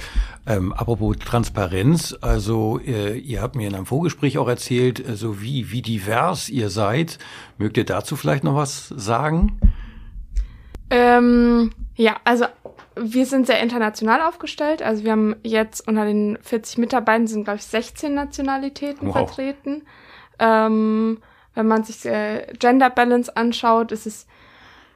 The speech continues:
Speaker 2: ja, äh, irgendwie bewegt es sich zwischen vierzig und fünfundzwanzig Prozent, äh, was für ein I-T-Raumfahrtthema auch, glaub ich, relativ gut ist.
Speaker 1: Mhm.
Speaker 2: Ähm, genau, ja, so sind wir
Speaker 1: Mhm.
Speaker 2: aufgestellt.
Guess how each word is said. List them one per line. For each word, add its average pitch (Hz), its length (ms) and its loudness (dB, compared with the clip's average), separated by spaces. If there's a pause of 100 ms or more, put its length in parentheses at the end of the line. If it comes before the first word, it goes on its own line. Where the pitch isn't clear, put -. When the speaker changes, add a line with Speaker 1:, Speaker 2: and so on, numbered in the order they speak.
(100)
Speaker 2:
ja, 220 320 2 (420)
äh, - 180 6
irgendwie 247 280 4
bewegt 240 400 4
es 240 80 -8
sich 254 180 -2
zwischen 247 360 2
vierzig 262 600 0
und 226 420 4
fünfundzwanzig 233 720 0
Prozent, 294 800 -4
äh, 233 140 -2
was 226 200 -2
für - 80 -2
ein 220 300 4
I-T-Raumfahrtthema 233 1900 2
auch, - 220 -10
glaub 220 320 -2
ich, - 260 -12
relativ 220 360 -6
gut 320 200 0
ist. 302 400 2 (420)
Speaker 1:
Mhm. 139 120 4
Speaker 2:
Ähm, 226 500 4 (300)
genau, 247 300 -2 (280)
ja, 240 220 -4 (720)
so 226 60 -18
sind 226 120 -2
wir 214 60 4
Speaker 1:
Mhm. 202 60 2
Speaker 2:
aufgestellt. 208 500 -6